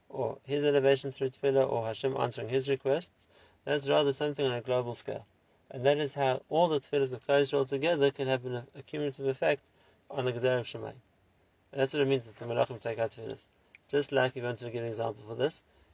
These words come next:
the idea of Mashiach. Many Yechidim daven for Mashiach even today. All the Tzaddikim in their lifetimes daven for Mashiach. Except that's as, as an individual tefillah,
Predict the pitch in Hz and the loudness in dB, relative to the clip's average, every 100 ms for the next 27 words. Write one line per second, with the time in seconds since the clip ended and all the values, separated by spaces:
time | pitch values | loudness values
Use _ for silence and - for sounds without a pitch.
0 | - 120 117 120 123 123 156 127 - _ | -6 -4 -2 -2 -2 -2 -2 -4 -8 _
1 | _ _ _ _ _ _ _ _ _ - | _ _ _ _ _ _ _ _ _ -20
2 | _ _ - 131 147 175 175 139 - 143 | _ _ -10 0 2 2 2 0 0 -2
3 | 120 110 - _ _ _ _ _ _ - | -2 -8 -12 _ _ _ _ _ _ -2
4 | 127 123 120 - 113 - 117 - 117 123 | 4 6 4 -6 -8 -2 -4 -4 -8 -6
5 | 160 151 139 _ _ _ _ - 143 165 | -2 0 0 _ _ _ _ -4 0 2
6 | 160 143 127 131 120 123 120 117 117 117 | 4 2 2 0 0 -2 0 2 4 2
7 | - 113 107 110 107 117 110 - - - | 0 -4 2 0 0 -10 -10 -8 -10 -12
8 | _ _ _ _ _ _ _ _ _ _ | _ _ _ _ _ _ _ _ _ _
9 | _ - - 135 - 120 139 _ _ _ | _ -20 -12 -10 -2 -2 -2 _ _ _
10 | _ _ _ _ 127 131 151 - - _ | _ _ _ _ 0 4 4 2 -20 _
11 | - 131 127 - 135 131 120 127 123 135 | -8 -4 -4 2 4 4 2 -4 -2 -2
12 | 127 120 156 160 143 127 170 117 | 0 -2 -2 -2 -2 -2 -4 -4